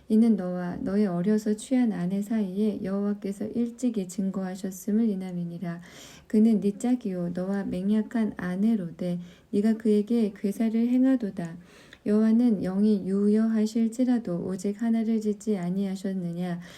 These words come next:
어찌하여 하나만 지으셨느냐? 이는 경건한 자손을 얻고자 하심이니라. 그러므로 네 심령을 삼가 지켜 어려서 취한 아내에게 괴사를 행치 말지니라. 이스라엘의 하나님 여호와가 이르노니,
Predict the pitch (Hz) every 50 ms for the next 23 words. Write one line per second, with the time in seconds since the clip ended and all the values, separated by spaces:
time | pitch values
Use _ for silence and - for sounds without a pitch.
0 | - - - - - 202 208 208 - 233 226 220 214 214 220 233 240 240 240 233
1 | 233 233 240 240 233 233 - 202 202 208 208 202 214 202 202 185 175 170 170 175
2 | 175 170 175 170 - - - - _ - 214 208 220 220 214 214 220 185 190 190
3 | 208 202 208 208 202 202 196 190 196 196 196 185 196 196 180 170 175 175 - 190
4 | 185 180 196 196 208 214 220 220 - 254 240 220 180 175 170 165 170 170 165 165
5 | 175 - - - - - - - - 208 214 208 202 208 214 208 185 196 196 202
6 | 202 202 254 254 247 233 226 226 220 220 220 220 - 254 240 240 233 208 190 180
7 | 180 180 - 180 - - - 214 185 170 170 175 175 175 175 - - 226 208 202
8 | 208 - - - 247 226 214 185 180 175 175 175 175 - - - - - - _
9 | - 196 196 185 196 214 214 196 180 175 175 196 214 208 190 190 - - 190 190
10 | - 202 202 208 208 226 220 220 220 214 - - 233 202 175 175 175 180 175 -
11 | 220 220 214 180 175 170 165 170 175 175 - - - - - - - 220 214 247
12 | 240 240 233 233 226 233 233 233 226 226 220 220 220 220 202 180 180 185 196 202
13 | 190 175 175 175 - 196 196 190 185 185 - 196 190 196 185 175 165 170 175 202
14 | 208 190 180